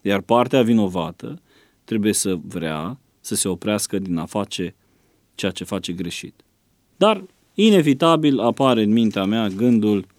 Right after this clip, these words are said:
cred că și în al dumneavoastră: „Ce faci când nu se întâmplă așa?” Mai ales atunci când cel vinovat nu vrea să recunoască greșeala și nu vrea să se pocăiască, nu vrea să schimbe absolut nimic.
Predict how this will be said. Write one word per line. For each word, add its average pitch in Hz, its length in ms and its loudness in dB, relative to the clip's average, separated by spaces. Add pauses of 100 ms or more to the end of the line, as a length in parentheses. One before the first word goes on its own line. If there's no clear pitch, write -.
(220)
cred 107 240 0
că 101 180 -4
și - 200 -4
în 107 100 2
al 98 140 0
dumneavoastră: 92 680 -2 (300)
„Ce - 260 2
faci 139 540 -2 (160)
când 110 280 0
nu 127 120 4
se 123 160 -2
întâmplă 92 600 -4 (320)
așa?” 98 460 -4 (400)
Mai 165 180 6
ales 175 200 4
atunci 165 360 2
când 131 220 4
cel 156 220 2
vinovat 131 560 2
nu 156 400 2
vrea 139 280 0
să 135 200 -2
recunoască 110 760 -2 (120)
greșeala 101 480 -4 (600)
și - 200 -4
nu 107 160 2
vrea 110 180 2
să 104 180 -2
se 95 220 -2
pocăiască, 90 680 -6
nu 90 80 -2
vrea 101 140 -2
să 98 160 -4
schimbe 107 460 0
absolut 98 500 -6
nimic. 92 280 -4